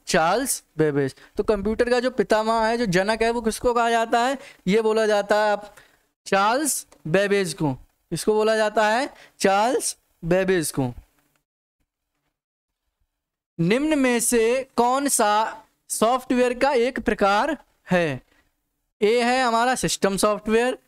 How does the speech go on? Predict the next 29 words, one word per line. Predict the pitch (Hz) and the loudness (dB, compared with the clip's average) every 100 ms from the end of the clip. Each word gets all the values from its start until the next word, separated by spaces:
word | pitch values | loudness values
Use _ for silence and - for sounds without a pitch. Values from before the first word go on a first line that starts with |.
| _ 170 | _ -8
बी | 165 220 226 | -2 0 2
है | 226 247 | 0 -2
अनुप्रयोग | - 170 160 143 147 147 175 208 | -2 0 0 0 0 2 0 0
सॉफ्टवेयर, | 220 214 196 214 233 240 - - - - | 0 -2 -2 -2 0 -2 -6 -18 -20 -10
सी | - 226 226 | -2 0 2
है | 220 214 | 0 0
हमारा | 208 208 226 247 - _ _ - | 0 0 0 -2 -6 _ _ -2
प्रोसे-, | 170 170 190 - _ - | 0 0 -2 -4 _ -2
प्रोग्रामिंग | 175 175 175 180 214 294 311 - _ _ _ - | 0 2 0 0 0 -2 -6 -14 _ _ _ -4
सॉफ्टवेयर, | 165 165 254 - 262 _ - 151 139 120 - - _ | 0 0 0 -4 -6 _ -2 0 0 -2 -10 -20 _
ये | 180 220 | 0 0
डी | 165 208 247 | 0 0 2
हो | 202 | 0
जाएगा | 190 175 175 190 | 2 0 2 0
हमारा | 175 160 190 294 - _ _ - | 0 2 2 0 -4 _ _ -4
ये | 170 180 202 262 - - | 0 2 2 -2 -8 -8
सभी। | - 147 135 127 - - _ _ _ _ _ _ _ 190 | -4 -2 -2 -4 -10 -16 _ _ _ _ _ _ _ -2
तो | 202 | 0
ये | 202 240 277 254 - _ - _ _ | 2 2 0 -4 -10 _ -10 _ _
तीनों | 226 233 254 269 | 0 2 2 2
ही | 269 262 | 0 2
जो | 262 | 2
है | 226 240 294 - - - | 2 0 -2 -8 -12 -2
वो | 226 | 0
हमारे | 214 202 247 | 2 2 0
सॉफ्टवेयर | - 208 208 208 202 | 0 0 0 0 0
के | 220 | 0
प्रकार | 220 196 196 214 | 0 0 0 2
हैं। | 240 262 | 0 -4